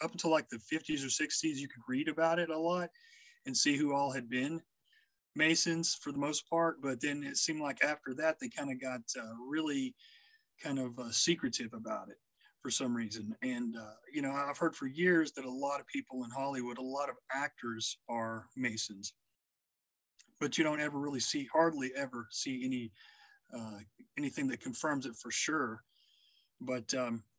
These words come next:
you know, one thing I, I did, uh, kind of find out recently, so in the, in the Blue Lodge degrees, you act out, you're, you're basically searching for the lost name of God. And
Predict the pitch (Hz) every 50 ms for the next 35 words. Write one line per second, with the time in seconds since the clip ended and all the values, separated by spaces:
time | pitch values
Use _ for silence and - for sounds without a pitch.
0 | _ _ _ _ _ _ _ _ - 147 156 151 165 185 185 208 185 175 170 160
1 | 151 - 151 151 147 143 123 151 156 170 175 160 151 143 135 131 127 - - 170
2 | 156 147 139 127 117 113 123 - - - 156 151 151 147 143 143 143 143 139 131
3 | - _ - 143 165 190 175 - - 135 127 120 120 120 117 117 110 _ _ _
4 | - - - - - - - 180 175 165 160 160 170 165 165 156 147 143 - 139
5 | 147 147 143 135 139 175 214 208 190 185 _ 156 156 156 147 127 - 135 127 139
6 | 147 147 143 139 127 - - - 175 185 190 190 - 160 165 160 160 - _ -
7 | 147 143 143 139 135 127 - - - - - _ _ _ _ _ _ _ _ _
8 | _ _ _ _ - 156 147 160 160 156 170 180 196 185 - - - 165 151 135
9 | - - - 175 185 180 - 175 160 - - 139 139 135 135 139 147 156 160 -
10 | - - 151 151 151 151 147 135 123 117 - 131 127 117 107 95 - 110 - _
11 | _ _ _ - - - - - - - - - - - - - - _ _ -
12 | 131 131 131 127 127 131